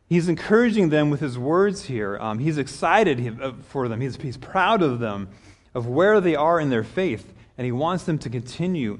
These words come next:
growing in it. And so he prays on their behalf, and he prays for them regularly. He prays for them continually. And so the rest of the section we're gonna look at today,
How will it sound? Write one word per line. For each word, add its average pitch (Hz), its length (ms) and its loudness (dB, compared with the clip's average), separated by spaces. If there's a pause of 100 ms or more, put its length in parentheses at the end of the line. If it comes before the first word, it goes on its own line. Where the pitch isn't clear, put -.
growing 123 440 -4
in 95 100 -8
it. 107 240 -16 (600)
And 123 120 -6
so 180 120 0
he 160 100 4
prays 185 420 2
on 160 100 0
their 147 80 2
behalf, 135 520 -2
and 135 60 -4
he 127 60 -2
prays 160 380 -2
for 147 160 -6
them 117 240 -2
regularly. 127 640 -2
He 117 100 -6
prays 147 340 -4
for 147 120 -6
them 131 120 -4
continually. 117 840 -8 (520)
And 143 100 -6
so 180 200 2
the 165 80 4
rest 190 260 4
of 185 60 -6
the 170 100 0
section - 520 -2
we're 160 80 0
gonna 139 120 2
look 214 180 2
at 147 160 2
today, 123 440 0